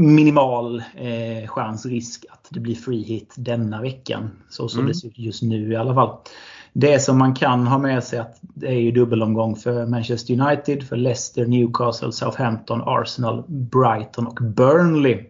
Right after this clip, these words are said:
Speaker 1: Och av dem så tycker jag det är Newcastle, Leicester och Burnley som har det bästa schemat. För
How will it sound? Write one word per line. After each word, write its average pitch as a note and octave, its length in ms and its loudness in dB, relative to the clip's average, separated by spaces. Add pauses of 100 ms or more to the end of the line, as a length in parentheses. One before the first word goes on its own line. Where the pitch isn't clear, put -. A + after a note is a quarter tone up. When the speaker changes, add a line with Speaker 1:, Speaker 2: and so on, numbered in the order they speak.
(420)
Speaker 1:
Och - 360 -10
av A#2 280 -4
dem B2 340 2
så B2+ 140 -6
tycker B2 280 -6
jag A#2+ 240 0
det C3+ 80 0
är A#2+ 180 0
Newcastle, A2+ 1000 -2 (160)
Leicester A#2 520 -6
och - 120 -12 (140)
Burnley B2 360 2
som A#2 180 -2
har A#2 200 -2
det G#2 60 -8 (160)
bästa - 460 -6
schemat. A#2+ 440 0
För A#2 200 -4